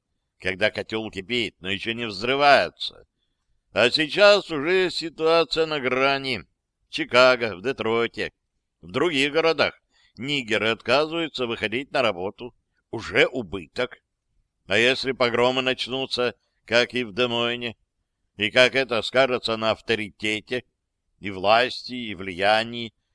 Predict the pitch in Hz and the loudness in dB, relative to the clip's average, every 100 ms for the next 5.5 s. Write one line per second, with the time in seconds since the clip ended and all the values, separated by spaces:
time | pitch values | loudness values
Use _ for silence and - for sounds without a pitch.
0 | _ - 120 123 120 - 127 127 117 - | _ -4 0 2 2 0 -2 0 0 0
1 | 117 117 - 117 110 - 113 101 117 113 | -4 -6 -6 -6 -4 -6 -8 -6 -4 -2
2 | 110 113 120 _ _ _ _ _ _ _ | -2 -4 -12 _ _ _ _ _ _ _
3 | - 107 139 151 - - 123 135 139 135 | -4 2 2 2 -2 -6 -2 -2 0 -4
4 | - 127 - 131 127 120 120 120 - - | -4 -6 -4 -6 -6 -8 -4 -4 -4 -4
5 | 120 98 - 52 | -2 -2 -4 -14